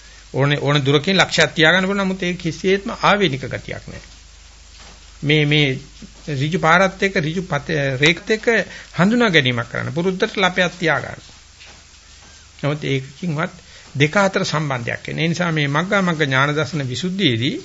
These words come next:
යෝගාවචරය සංසාරේ පළවෙනි වතාවට කවදාකවත් නොදක්-, නොගත්ත විදිය තීන්දුවක් අරගන්නවා.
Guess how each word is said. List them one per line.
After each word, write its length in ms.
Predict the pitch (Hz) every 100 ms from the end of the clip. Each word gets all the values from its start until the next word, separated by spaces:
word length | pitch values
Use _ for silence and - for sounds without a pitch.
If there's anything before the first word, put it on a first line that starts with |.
| - - -
යෝගාවචරය 680 | 180 185 190 185 185 196 185
සංසාරේ 560 | 165 170 160 175 185
පළවෙනි 400 | 185 156 160 156
වතාවට 400 | 151 143 143 151
කවදාකවත් 720 | - 160 160 156 156 160 160
නොදක්-, 400 | 143 139 139 - 139
නොගත්ත 480 | 131 156 185 185 185
විදිය 280 | 156 139 127
තීන්දුවක් 500 | 131 131 143 139 -
අරගන්නවා. 500 | 143 127 113 127